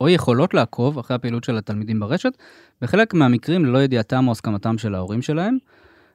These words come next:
והמידע הזה כולל את הזהות של הילדים, זהות של חברים ובני משפחה שלהם, המיקום שלהם, הנושא של השיעורים שהם לומדים, סוג המכשיר שהם משתמשים בו,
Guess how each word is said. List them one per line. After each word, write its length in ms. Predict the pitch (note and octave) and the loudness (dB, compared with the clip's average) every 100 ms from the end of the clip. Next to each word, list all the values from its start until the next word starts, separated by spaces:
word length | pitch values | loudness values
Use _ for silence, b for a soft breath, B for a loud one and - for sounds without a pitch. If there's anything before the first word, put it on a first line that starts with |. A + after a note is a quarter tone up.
| b | b
והמידע 400 | A2+ A#2+ B2+ D3+ | 0 4 4 6
הזה 140 | F#3 E3+ | 4 4
כולל 300 | C3+ C3+ C#3+ | 4 4 4
את 100 | A#2 | 0
הזהות 360 | G#2+ A#2+ D3 | -2 0 0
של 140 | D3+ C#3 | 2 4
הילדים, 460 | B2+ A#2+ B2 A#2+ | 2 2 0 0
זהות 180 | G#2+ A2+ | 0 -2
של 100 | B2 | -4
חברים 440 | A#2 G#2 A2 B2+ A#2 | -4 -4 -2 -2 -2
ובני 220 | A2 A#2 | -2 -2
משפחה 400 | A2 - - C3+ | -2 -6 -2 -2
שלהם, 360 | D3 C3 B2+ A2 | 0 0 0 -2
המיקום 380 | G#2 - D3 | -4 0 2
שלהם, 600 | D#3 D3+ C3 B2 A#2+ A2+ A2+ | 4 2 2 2 2 0 -2
הנושא 400 | G#2+ G#2 - C#3 | -4 -4 0 0
של 200 | - B2 | 0 -2
השיעורים 440 | - A#2+ A2 C3+ | -2 -2 2 2
שהם 260 | - B2+ A2+ | 2 0 0
לומדים, 460 | G#2+ A2 F3 F#3 F3+ b b b | -2 0 2 2 -2 b b b
סוג 180 | - C#3+ | 0 2
המכשיר 260 | C3 D3+ | 2 2
שהם 200 | C#3+ C3+ | 0 2
משתמשים 420 | A2+ - G#2+ G3 | 0 -2 -2 0
בו, 140 | A3+ | 0